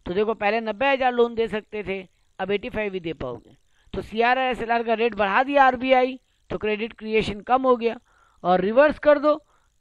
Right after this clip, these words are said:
जब आरबीआई को लगेगा कि credit creation कम हो रहा है, बोलेगा, "पाँच ही percent deposit रखो, बाकी loan दे सकते हो।" तब तुम एक लाख का पाँच परसेंट यानी पाँच हजार deposit रखोगे,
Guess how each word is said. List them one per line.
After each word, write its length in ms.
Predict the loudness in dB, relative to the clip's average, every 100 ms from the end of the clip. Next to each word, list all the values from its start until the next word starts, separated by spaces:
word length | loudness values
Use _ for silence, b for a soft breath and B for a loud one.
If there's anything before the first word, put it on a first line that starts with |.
| -2
जब 140 | 0
आरबीआई 400 | 0 0 0 0
को 140 | 2
लगेगा 400 | 2 2 0 0
कि 200 | -2 -8
credit 360 | -6 -6 -6 -8
creation 380 | -10 -10 -10 -8
कम 220 | -6 0
हो 120 | 4
रहा 120 | 4
है, 80 | 2 -4 _ _ _
बोलेगा, 240 | 2 2 2
"पाँच 340 | -2 -2 -2
ही 60 | -4
percent 420 | -2 -2 -2 -4
deposit 420 | -2 -2 -2 -4
रखो, 220 | -2 0
बाकी 280 | 0 -2 -4
loan 220 | -4 -4
दे 140 | -4 -4
सकते 340 | -6 _ -18
हो।" 100 | -18 _ _ _ _ _
तब 100 | -6
तुम 360 | -4 -6 -6 -14 -10 2
एक 220 | 2 2
लाख 160 | -2 -4
का 100 | -6
पाँच 240 | -6 -6
परसेंट 400 | -6 -6 -4 -2
यानी 180 | -4 -4
पाँच 380 | -2 -2 0 0
हजार 240 | 0 -2
deposit 500 | -2 -2 -2 -4 -8
रखोगे, 500 | -6 -2 -2 -2 -8